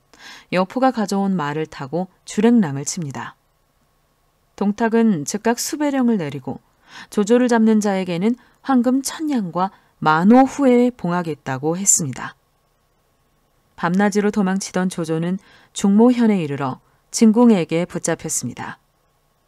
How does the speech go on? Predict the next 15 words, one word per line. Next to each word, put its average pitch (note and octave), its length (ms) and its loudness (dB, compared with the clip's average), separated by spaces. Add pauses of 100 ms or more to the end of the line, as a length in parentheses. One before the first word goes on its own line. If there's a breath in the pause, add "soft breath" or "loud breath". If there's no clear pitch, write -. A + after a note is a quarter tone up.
(460 loud breath)
진궁이 G#3 440 2
조조의 A3+ 460 4
죄를 F#3+ 340 -2
캐묻자 A#3+ 720 -2 (500)
조조는 F3+ 520 -2 (800 soft breath)
"제비와 G3 580 0
참새가 G3 720 -6 (360)
어찌 E3 280 -2
고니의 A3 500 0
큰 C4+ 260 -8
뜻을 A3+ 300 -2
알겠느냐"라며 D#3+ 1120 -4 (340)
일갈합니다. D3+ 720 -6 (1120)
현령인 A3 500 4
진궁도 F3 720 -2